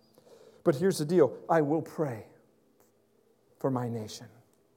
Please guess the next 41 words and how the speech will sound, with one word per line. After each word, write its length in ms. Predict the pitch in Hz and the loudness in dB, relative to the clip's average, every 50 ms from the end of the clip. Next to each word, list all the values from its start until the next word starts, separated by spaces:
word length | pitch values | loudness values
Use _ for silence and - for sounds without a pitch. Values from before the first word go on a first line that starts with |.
| _ _ _ _ _ _ _ _ _ _ _ - | _ _ _ _ _ _ _ _ _ _ _ -6
for 100 | 156 139 | -4 -2
my 140 | 139 131 123 | -2 -2 -4
temporary 600 | - - 147 123 117 - 131 127 123 123 123 113 | -6 -8 -10 -10 -8 -6 -6 -4 -4 -4 -6 -8
home. 320 | 107 123 120 113 110 107 _ - - - - - - | -10 -12 -12 -12 -12 -14 _ -20 -20 -20 -12 -4 2
I 140 | 151 170 175 | 2 4 4
will 220 | 151 160 165 147 | 6 6 4 4
vote. 800 | 131 127 123 123 127 151 156 147 123 - - - - - - - _ _ _ _ _ _ - _ _ _ _ _ _ _ - - | 2 -2 -6 -4 0 0 0 0 -2 -8 -10 -14 -14 -14 -14 -16 _ _ _ _ _ _ -20 _ _ _ _ _ _ _ 2 6
I 100 | 175 180 185 | 8 8 8
will 180 | 175 170 165 | 8 4 4
love 340 | 165 170 180 175 165 147 143 | 6 6 6 6 4 0 0
my 160 | 151 147 143 | 0 0 0
nation. 420 | 139 147 147 143 139 139 - 135 - - - - | 2 2 2 2 2 0 -2 -4 -4 -2 4 6
I 160 | 202 202 208 | 6 8 8
will 220 | 202 208 202 170 | 8 6 8 8
obey 400 | 180 175 147 127 180 185 196 202 | 6 6 6 6 8 8 8 8
my 160 | 190 185 180 | 8 4 2
responsibility. 920 | 180 165 170 160 - - - 170 165 156 - 160 135 156 170 160 160 156 135 - - - | 4 2 2 0 2 4 4 4 4 4 0 -2 2 4 6 6 6 4 2 -4 -2 4
But 120 | - 202 202 | 6 8 8
I'm 180 | 202 220 233 | 8 6 4
not 240 | 240 240 233 220 233 | 4 4 4 4 4
gonna 180 | 226 233 220 208 | 4 4 4 4
get 300 | - 180 208 196 160 127 | 6 6 4 4 4 -2
derailed, 840 | 143 175 190 185 170 156 180 202 220 226 233 240 247 247 247 196 - - - - - | -2 0 2 2 4 8 8 8 10 10 8 8 8 6 4 2 -4 -14 -6 2 4
and 120 | 175 190 | 6 6
I'm 180 | 190 208 220 226 | 6 6 6 6
not 200 | 220 214 214 226 | 4 4 6 4
gonna 180 | 226 214 208 185 | 4 4 6 4
get 200 | 196 208 202 - | 4 4 2 2
caught 300 | - - 202 202 208 202 | 4 6 6 8 8 8
up 240 | 202 196 - - - - - | 6 4 4 -2 -14 -4 2
when 160 | 175 196 185 | 4 4 4
things 400 | 180 190 - 226 220 214 180 147 | 4 4 4 6 6 6 4 4
don't 240 | 151 202 196 190 175 | 4 4 4 4 4
go 220 | 156 180 190 180 170 | 6 6 6 6 6
the 80 | 165 | 6
way 240 | 160 170 185 175 170 | 8 8 8 8 8
I 140 | 165 160 165 | 6 2 2
think 280 | - - 175 160 - | 2 0 0 2 6
they 120 | - 151 147 | 4 4 4
should 260 | 147 - 147 127 127 | 4 -4 -10 -8 -4
go. 320 | 156 151 127 110 - - | -4 -4 -4 -4 -10 -16